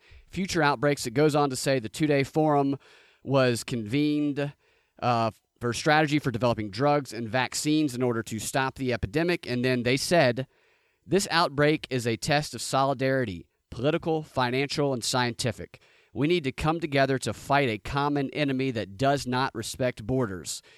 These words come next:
ensure that we have the resources necessary to bring this outbreak to an end and bring our best science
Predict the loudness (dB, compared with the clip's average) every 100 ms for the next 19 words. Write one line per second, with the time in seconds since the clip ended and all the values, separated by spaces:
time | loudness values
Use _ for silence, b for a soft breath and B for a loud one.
0 | b -10 -6 -2 2 2 2 0 -2 -2
1 | -2 -2 -4 -2 -2 -2 -4 -4 -8 -4
2 | -4 -4 -6 -4 -4 -4 -8 -4 -4 -2
3 | -6 -6 -4 -4 -2 -2 -2 -4 -4 -4
4 | -2 -2 -2 -4 -8 -10 -4 -4 -4 -2
5 | -4 -4 -4 -2 0 -4 -10 -2 0 2
6 | -2 -6 -12